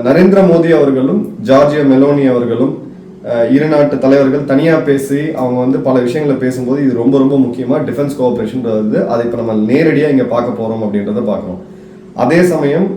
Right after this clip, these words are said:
பி ஆர் ஐன்னு சொல்லக்கூடிய Belt and Road இனிஷியேட்டிவ்ல இருந்த ஒரே ஐரோப்பிய நாடு இத்தாலி தான். அஹ்,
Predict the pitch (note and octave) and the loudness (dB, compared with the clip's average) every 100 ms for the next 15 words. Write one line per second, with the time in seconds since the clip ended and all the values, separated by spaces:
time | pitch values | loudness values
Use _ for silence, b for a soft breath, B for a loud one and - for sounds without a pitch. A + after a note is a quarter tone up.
0 | - A#2 G#2+ C#3+ F3+ F3 D#3 D3+ D3+ C#3+ | -12 -12 0 4 6 4 2 0 -4 -4
1 | C3 B2+ C3+ C3 C#3 D#3+ D#3+ C#3+ C3+ B2+ | -2 0 0 2 0 0 0 2 2 2
2 | B2+ B2 A2+ A2+ A#2 B2 B2 C3+ B2+ A#2 | -2 -4 -6 -4 -4 -2 2 2 2 2
3 | B2+ D3+ E3+ F3+ C#3+ D3 C#3 C#3 B2 B2 | 2 2 4 4 4 2 2 0 0 0
4 | C3 B2+ B2 A#2 G#2+ D#3+ F#3 - B B | 0 0 -2 -2 -2 -4 -6 -12 B B
5 | B - B2 B2 A#2+ A#2+ A#2 | B -6 0 4 4 2 2